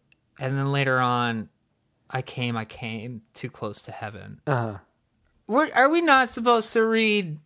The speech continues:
Speaker 1: uh, s-, some very sexual overtones and all that?
Speaker 2: I mean, I kind of wondered about that myself, because I think it's, I think it's purposeful. Like, I think it's
Speaker 1: Mm-hmm.
Speaker 2: very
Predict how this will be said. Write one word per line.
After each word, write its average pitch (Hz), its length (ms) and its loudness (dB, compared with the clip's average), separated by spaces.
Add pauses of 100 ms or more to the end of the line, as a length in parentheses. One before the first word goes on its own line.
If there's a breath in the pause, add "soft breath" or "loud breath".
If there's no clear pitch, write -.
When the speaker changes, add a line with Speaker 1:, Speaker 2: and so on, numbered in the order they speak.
Speaker 1:
uh, 165 640 2
s-, - 80 -20
some - 480 -4
very 185 300 4
sexual 165 840 2 (540)
overtones 165 640 2
and 160 100 -4
all 160 180 2
that? 156 400 0 (260)
Speaker 2:
I 220 140 2
mean, 220 260 -2 (100)
I 208 200 -4
kind 254 340 -6
of 156 220 -6 (580)
wondered 143 640 2
about 131 340 0
that 131 180 2
myself, 117 640 -4
because 123 280 -4
I 123 100 2
think 147 380 -2
it's, - 380 -6 (480)
I 165 100 0
think 240 160 4
it's - 100 -2
purposeful. - 880 -6 (120)
Like, 135 180 -4
I 131 100 2
think 165 280 -2
it's 131 140 -6
Speaker 1:
Mm-hmm. 160 180 0
Speaker 2:
very 123 520 0